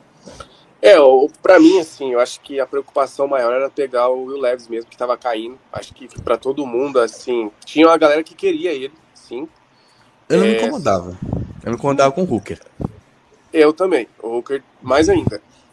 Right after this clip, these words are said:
Speaker 1: É, mas assim, cara, o... foi uma, uma coisa que o Felipe até falou, velho. Eu acho que foi uma parada de alívio, tá ligado? Foi um alívio de não ter pegado o, o Will Levis.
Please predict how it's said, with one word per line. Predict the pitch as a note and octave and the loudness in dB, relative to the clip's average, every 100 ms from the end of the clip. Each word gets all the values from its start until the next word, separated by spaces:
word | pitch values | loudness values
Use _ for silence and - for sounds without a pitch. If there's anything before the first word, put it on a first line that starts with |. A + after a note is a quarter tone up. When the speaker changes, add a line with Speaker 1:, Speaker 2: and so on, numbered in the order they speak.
| _ - | _ -6
Speaker 1:
É, | A#2 A#2 A#2 A#2 | 0 0 0 0
mas | B2+ E3 | 0 0
assim, | E3+ - D#3 | 0 -2 -2
cara, | C3 A2+ - | 0 -2 -2
o... | - E3 E3 D#3+ D3+ C#3+ C#3 C3 F2+ - - | -4 -4 0 0 0 -4 -10 -8 -10 -12 -18
foi | - E3+ F3+ | 2 6 8
uma, | F3+ F#3 E3 _ | 8 6 6 _
uma | G2+ D3+ D3+ | -4 0 0
coisa | E3 D#3 | -2 -4
que | - | -4
o | |
Felipe | - D3+ D3 D#3 | -4 -6 -6 -10
até | C#3 D3+ | -6 -6
falou, | - D#3+ C3 C#3+ | -4 -4 -4 -6
velho. | A#2+ F#2+ | -8 -8
Eu | E2 | -8
acho | A#2 | -8
que | - | -10
foi | G#2 C3 | -12 -6
uma | B2+ | -4
parada | C3+ C3+ C3 C3 | -2 0 0 -2
de | B2+ | -4
alívio, | D3 B2+ C#3+ B2+ A2 | -4 -4 -14 -16 -18
tá | - G2+ | -20 -12
ligado? | G#2+ C#3 B2 - _ _ _ _ | -2 0 0 -4 _ _ _ _
Foi | _ C3 | _ -2
um | D#3+ | 0
alívio | F#3+ D#3 G3 G3 G3 | 0 -4 -10 -12 -10
de | F#3+ | -6
não | F#3 | -6
ter | F#3 | -6
pegado | F3+ D#3+ D#3 D#3 D#3+ | -6 -2 -2 -2 -6
o, | C3 D3+ C#3+ C#3 C3+ C3+ | -8 -12 -12 -10 -10 -12
o | |
Will | C#3 C3 | -12 -6
Levis. | G#2+ F2+ - | -4 -6 -12